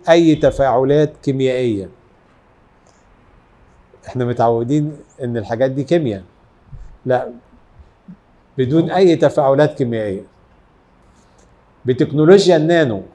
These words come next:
النانو قدروا يقسموا الثانية لألف مليون جزء. الألف مليون جزء دول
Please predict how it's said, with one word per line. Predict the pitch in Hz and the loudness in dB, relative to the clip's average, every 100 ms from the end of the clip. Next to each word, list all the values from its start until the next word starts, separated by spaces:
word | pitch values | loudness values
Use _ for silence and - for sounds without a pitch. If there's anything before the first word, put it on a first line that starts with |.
| _ - - - - - - _ _ _ _ _ _ _ _ - | _ -18 -16 -16 -20 -20 -20 _ _ _ _ _ _ _ _ -10
النانو | 123 165 220 214 226 214 - _ _ _ 320 403 - _ - _ - | -2 2 2 2 -2 -6 -16 _ _ _ -20 -20 -20 _ -20 _ 2
قدروا | 190 160 180 196 - - - _ _ _ _ _ _ - | 2 6 4 4 -2 -20 -20 _ _ _ _ _ _ -8
يقسموا | 127 139 135 - 180 165 | -2 -2 -2 2 2 2
الثانية | 135 - 175 190 196 196 - _ _ _ _ - | 0 0 0 2 -2 -4 -16 _ _ _ _ -8
لألف | 117 - 170 196 160 - | -4 2 4 6 4 0
مليون | 151 143 139 147 170 180 180 160 | 0 0 2 4 6 6 4 4
جزء. | 143 180 - - - _ _ _ _ _ _ _ _ _ _ _ _ _ _ _ _ _ _ 131 | 6 6 4 -12 -20 _ _ _ _ _ _ _ _ _ _ _ _ _ _ _ _ _ _ -6
الألف | 156 214 214 | 2 2 2
مليون | 185 165 165 202 180 | 0 4 6 6 8
جزء | 202 190 180 | 6 6 0
دول | 156 208 220 | 4 4 4